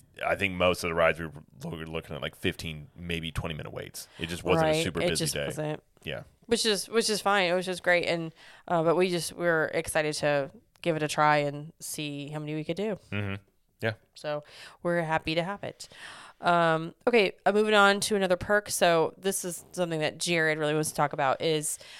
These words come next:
Speaker 2: um, valet and prime self-parking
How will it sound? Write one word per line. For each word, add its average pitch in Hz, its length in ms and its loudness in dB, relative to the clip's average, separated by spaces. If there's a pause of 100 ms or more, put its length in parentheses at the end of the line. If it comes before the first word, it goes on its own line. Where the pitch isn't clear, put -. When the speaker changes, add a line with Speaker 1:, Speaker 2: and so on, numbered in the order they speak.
(240)
Speaker 2:
um, 156 360 0 (120)
valet 208 840 6 (240)
and 180 200 0
prime 196 640 4 (100)
self-parking 160 1000 0